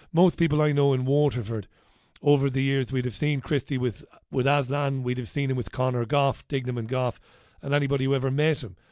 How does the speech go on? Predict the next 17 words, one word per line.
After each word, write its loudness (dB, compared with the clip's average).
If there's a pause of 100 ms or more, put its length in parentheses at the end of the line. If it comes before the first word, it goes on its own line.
(260)
along 0
the -2
way. 0
He -12
was -2
always 2
lovely, -4
Christy -6
Dignam, -4
but -2
he's -2
still 4
there, 2 (400)
and -6
he's -2
still -2
battling. -4